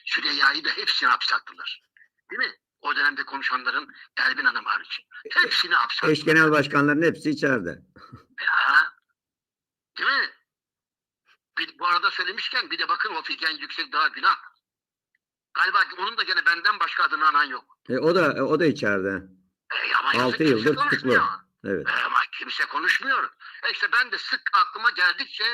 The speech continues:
Speaker 1: ya şu Figen Hanım'ı da biraz konuşalım diyorum. Yazıktır yani. Şimdi bu, bu, bu Sinan Oğan olsun,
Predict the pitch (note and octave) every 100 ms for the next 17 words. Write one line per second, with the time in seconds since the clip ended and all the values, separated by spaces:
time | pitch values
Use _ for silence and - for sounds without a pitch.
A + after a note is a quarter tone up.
0 | A3+ _ D#3+ F3+ - E3+ E3+ F#3 F#3 A#3+
1 | - G3+ F3 D#3+ D3+ - - - - -
2 | _ _ _ _ _ _ - - - -
3 | B3+ - - - _ _ _ - - -
4 | C4+ C4+ G3+ - C#4 C#4 F#3 G3+ D#4 A#3
5 | F3+ - _ _ _ _ - - A#3 A3
6 | G3+ A3+ G#3+ - - G3 F#3+ F#3+